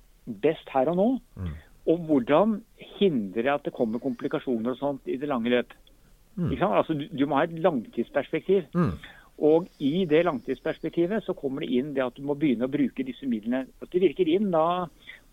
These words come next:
Speaker 1: hos sukkersykepasienter, har en moderat effekt på blodsukkeret, men
Speaker 2: Mm.
Speaker 1: sannsynligvis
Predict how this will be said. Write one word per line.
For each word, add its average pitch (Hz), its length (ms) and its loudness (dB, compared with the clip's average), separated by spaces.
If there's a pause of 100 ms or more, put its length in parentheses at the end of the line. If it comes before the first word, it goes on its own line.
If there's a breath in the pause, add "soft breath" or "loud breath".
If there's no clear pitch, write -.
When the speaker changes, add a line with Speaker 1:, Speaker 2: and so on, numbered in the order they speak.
(140)
Speaker 1:
hos 160 220 -2
sukkersykepasienter, 151 880 -2
har 151 160 4
en 151 80 -4
moderat 139 720 0
effekt 170 260 -6
på 185 120 -2
blodsukkeret, 190 560 -2
men 185 240 -4 (180 loud breath)
Speaker 2:
Mm. 107 140 -4 (180)
Speaker 1:
sannsynligvis 143 680 2